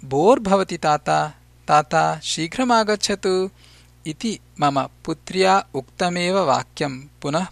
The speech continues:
पुनः उच्चारयन्ती, "हो, how nice it's" इति वारं वारं वदन्ती, पतिमपि तं विषयम् उक्त्वा आनन्दम्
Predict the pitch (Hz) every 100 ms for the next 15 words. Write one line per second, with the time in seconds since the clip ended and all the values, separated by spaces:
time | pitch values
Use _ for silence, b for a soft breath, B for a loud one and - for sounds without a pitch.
0 | - 175 143 131 123 - 143 - - 156
1 | 156 165 170 - 208 254 B B B B
2 | B B B - 156 202 247 _ b b
3 | b b b 196 196 139 131 220 175 -
4 | - _ - 139 - - - - _ _
5 | _ _ _ - 147 233 - 143 135 131
6 | 160 233 208 170 143 135 127 135 175 208
7 | - 135 135 b b b b 151 147 240
8 | 208 - 143 - - 165 160 127 - 196
9 | 202 226 135 _ - 202 139 147 _ -
10 | 131 160 214 208 185